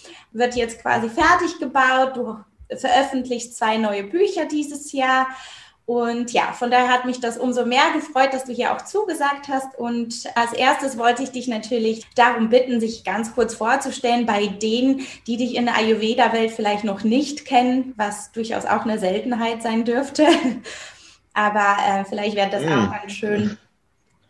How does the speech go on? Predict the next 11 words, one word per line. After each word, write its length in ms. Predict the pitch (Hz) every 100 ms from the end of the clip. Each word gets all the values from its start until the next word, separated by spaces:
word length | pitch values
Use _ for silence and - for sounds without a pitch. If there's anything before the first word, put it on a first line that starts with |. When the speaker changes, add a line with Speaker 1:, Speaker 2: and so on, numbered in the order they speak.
| -
Speaker 1:
äh, 160 | 214 214
wenn 160 | 226
du 80 | 226
ein 100 | 220
paar 180 | 226 196
Sätze 320 | 202 208 208
zu, 280 | - 208 196
zu 500 | 190 202 190 190 185 - -
dir 160 | 208
sagen 360 | - 175 185 190
könntest. 640 | - 214 214 - 208